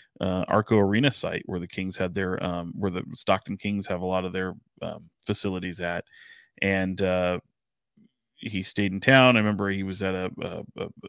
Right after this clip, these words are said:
a, like a community organiz-, organized thing in, in Stockton where they were doing some goodwill in the community, handing out a lot of, uh,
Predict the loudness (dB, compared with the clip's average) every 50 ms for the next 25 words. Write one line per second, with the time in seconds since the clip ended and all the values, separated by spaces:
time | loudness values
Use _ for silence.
0 | -16 -16 -16 -16 -14 -14 -12 -12 -12 -12 -14 -16 -16 -16 -16 -18 -18 _ _ _
1 | _ -12 -12 -12 -16 -6 -2 2 2 2 2 2 0 0 0 0 0 0 -2 -2
2 | -4 -4 -4 -4 -4 2 2 2 2 4 2 2 2 0 0 -2 -6 -4 -2 0
3 | 0 0 0 -2 -4 -4 -6 -6 -6 -6 -6 -2 0 2 2 2 2 -2 -2 -2
4 | -2 -2 -2 0 0 -2 -2 -4 -8 -20 -20 -20 -20 _ _ _ 2 4 4 4
5 | 2 2 0 0 -2 -4 -2 0 0 0 2 4 4 4 2 0 -2 -2 -2 0
6 | 0 0 0 0 0 -2 -2 -2 -4 -6 -4 -4 -2 -2 0 0 2 0 0 0
7 | -2 -6 -6 -6 -4 -4 -4 -6